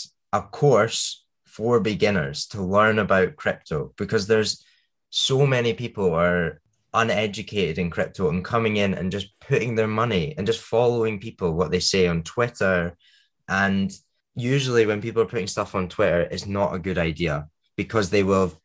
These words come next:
invested months ago and they might be selling at this point. So I've just created a course for people to fully understand crypto before they invest, 'cause it's so important. You need to know the current financial system,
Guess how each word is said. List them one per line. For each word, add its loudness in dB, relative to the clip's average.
invested 0
months -2
ago -6
and 0
they 4
might 2
be -6
selling -2
at -14
this -10
point. -6
So 0
I've 0
just 0
created 4
a 0
course 0
for -6
people -4
to -6
fully 2
understand 2
crypto -2
before -2
they 4
invest, -4
'cause 0
it's 0
so 2
important. -2
You -2
need -6
to -8
know 0
the -2
current 2
financial -2
system, -6